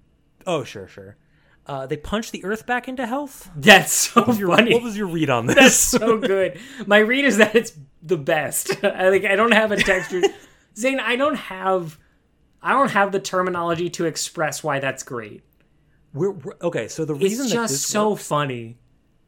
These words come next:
Speaker 1: and the, uh, the other part, uh, didn't for me, now we are clearly back into music video territory.
Speaker 2: Uh, we're, we're back into,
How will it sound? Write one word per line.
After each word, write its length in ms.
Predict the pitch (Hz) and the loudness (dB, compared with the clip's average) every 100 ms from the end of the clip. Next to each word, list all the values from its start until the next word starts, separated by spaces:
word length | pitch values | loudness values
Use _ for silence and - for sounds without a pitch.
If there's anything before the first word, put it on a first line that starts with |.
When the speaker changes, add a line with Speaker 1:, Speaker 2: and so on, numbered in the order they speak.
| - | -8
Speaker 1:
and 160 | 156 | -6
the, 180 | 147 143 | -6 -8
uh, 120 | 135 135 | -10 -10
the 180 | 131 | -10
other 220 | 135 131 151 | -8 -6 -8
part, 460 | - 156 160 - - | -8 -12 -12 -16 -14
uh, 220 | 131 120 | -12 -10
didn't 220 | 123 143 | -10 -12
for 100 | - | -10
me, 240 | 220 247 233 _ _ _ | -10 -10 -14 _ _ _
now 280 | 135 147 160 | -6 -6 -4
we 220 | 170 165 | -6 -6
are 100 | 143 | -8
clearly 460 | 139 - 139 135 139 | -8 -12 -10 -8 -8
back 420 | 135 113 107 - | -8 -10 -12 -12
into 380 | 120 117 - 117 | -12 -10 -10 -10
music 380 | 113 113 104 107 | -8 -8 -10 -10
video 300 | 113 107 104 | -10 -8 -8
territory. 720 | - 98 95 - 120 139 139 _ - | -10 -16 -16 -16 -14 -16 -18 _ -12
Speaker 2:
Uh, 120 | 202 220 | -8 -4
we're, 240 | 214 220 | -2 -2
we're 180 | 196 226 | 2 0
back 340 | 220 233 233 | 2 -2 -4
into, 680 | 196 202 196 196 190 180 165 | -6 -6 -4 -2 -2 -4 -8